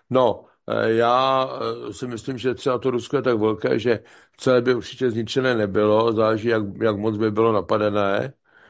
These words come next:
Ale oni říkají důvody, proč Austrálie a Nový Zéland přežijí jadernou válku. Za prvé,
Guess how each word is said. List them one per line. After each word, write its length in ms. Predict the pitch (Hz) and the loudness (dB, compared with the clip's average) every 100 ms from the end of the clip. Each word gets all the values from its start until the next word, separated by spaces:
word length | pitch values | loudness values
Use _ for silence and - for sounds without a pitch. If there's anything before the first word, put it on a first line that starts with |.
| - - - - _ _ | -20 -20 -20 -20 _ _
Ale 480 | 117 120 127 135 135 | 0 4 4 4 2
oni 220 | 147 156 | 0 -2
říkají 560 | 151 160 190 185 175 143 107 117 123 | -4 -2 0 2 2 0 -2 -6 -2
důvody, 360 | 131 147 175 | 0 2 0
proč 220 | 156 131 | 0 -2
Austrálie 400 | 143 139 - 156 | -2 -2 0 2
a 40 | 147 | 2
Nový 200 | 139 139 | 0 0
Zéland 280 | 135 143 135 | 0 0 -2
přežijí 400 | - 127 139 135 | -6 -6 -2 0
jadernou 340 | 131 135 135 | 0 -2 -2
válku. 640 | 120 123 127 - 92 - | 0 -2 -4 -10 -14 -12
Za 220 | - 113 135 | -2 0 2
prvé, 460 | 160 143 123 98 | 2 2 2 0